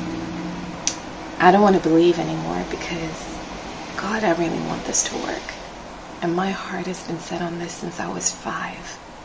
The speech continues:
Since I was five. Every time I get, I get a no, it hurts.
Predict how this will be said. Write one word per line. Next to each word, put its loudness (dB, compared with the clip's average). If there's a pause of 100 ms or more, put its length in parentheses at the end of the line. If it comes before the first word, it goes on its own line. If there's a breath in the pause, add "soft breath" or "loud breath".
(1600)
Since -6
I -2
was -6
five. -4 (2250)
Every 0
time -2
I -4
get, -6
I -2
get 0
a 0
no, -6
it -10
hurts. -6